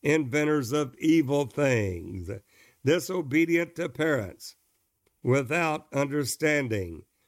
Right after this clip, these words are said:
covenant breakers, without natural affection, implacable, unmerciful, <laughs> who knowing the judgment of God,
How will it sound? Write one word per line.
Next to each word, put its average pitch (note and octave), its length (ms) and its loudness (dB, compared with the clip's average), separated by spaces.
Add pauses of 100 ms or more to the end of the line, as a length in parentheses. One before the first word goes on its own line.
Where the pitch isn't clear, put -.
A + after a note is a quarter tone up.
(160)
covenant D3 600 -2
breakers, G2 800 -4 (500)
without D#3+ 400 2
natural E3 520 -2
affection, C#3+ 600 -4 (260)
implacable, B2+ 920 -2 (560)
unmerciful, E3 1400 -2 (260)
<laughs> - 240 -20
who F#3+ 300 4
knowing E3+ 580 0
the D#3 140 2
judgment E3 640 0
of D#3 240 -2
God, D3+ 560 -2